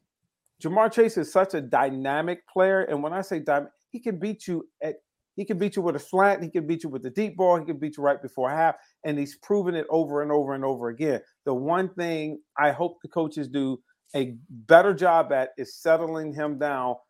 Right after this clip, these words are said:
and, and limiting it, the expectations they, they, what they're expecting him to do.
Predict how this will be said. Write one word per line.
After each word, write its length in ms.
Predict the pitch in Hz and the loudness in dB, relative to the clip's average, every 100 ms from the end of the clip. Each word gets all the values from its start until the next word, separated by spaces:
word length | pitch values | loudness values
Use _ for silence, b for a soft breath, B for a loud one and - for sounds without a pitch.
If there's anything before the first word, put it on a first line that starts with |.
| _ _ - | _ _ -10
and, 240 | 143 139 - - | -8 -8 -10 -10
and 180 | 156 135 | -8 -6
limiting 460 | 139 180 180 160 151 | -2 -2 -2 -6 -6
it, 180 | 147 | -8
the 160 | 135 - | -8 -4
expectations 840 | 147 - 139 131 - 160 156 135 123 | -4 -6 -10 -8 -4 -4 -4 -8 -6
they, 220 | 127 127 135 | -6 -8 -6
they, 320 | 139 135 117 _ - | -4 -4 -8 _ -4
what 260 | 151 170 | 0 0
they're 340 | 165 147 135 - _ _ _ _ _ - | 2 2 2 -6 _ _ _ _ _ -8
expecting 720 | 151 - - 175 175 160 147 | -8 -4 2 2 2 -4 -4
him 240 | 156 156 151 | -4 -4 -6
to 100 | 127 | -8
do. 440 | 120 160 135 120 | 0 2 2 0